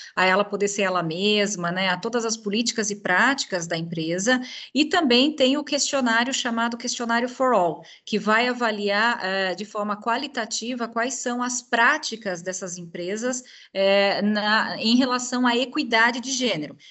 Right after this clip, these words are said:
Então, aí tem uma série de perguntas que busca identificar, né, o que que essas empresas estão fazendo,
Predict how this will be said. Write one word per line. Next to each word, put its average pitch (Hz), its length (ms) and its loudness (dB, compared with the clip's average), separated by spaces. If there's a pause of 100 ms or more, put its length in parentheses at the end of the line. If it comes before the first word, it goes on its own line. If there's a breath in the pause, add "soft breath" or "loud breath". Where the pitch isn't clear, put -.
(140)
Então, 180 340 -6
aí 196 160 -2
tem 220 180 -6
uma 226 160 -4
série 226 360 -2
de 240 100 -4
perguntas 226 720 -2
que - 80 -10
busca 220 320 -6
identificar, 240 840 0
né, 175 240 -2
o 202 80 -2
que 226 160 -8
que 254 80 -6
essas 277 220 -6
empresas 220 480 -2
estão 208 300 -4
fazendo, 202 760 -2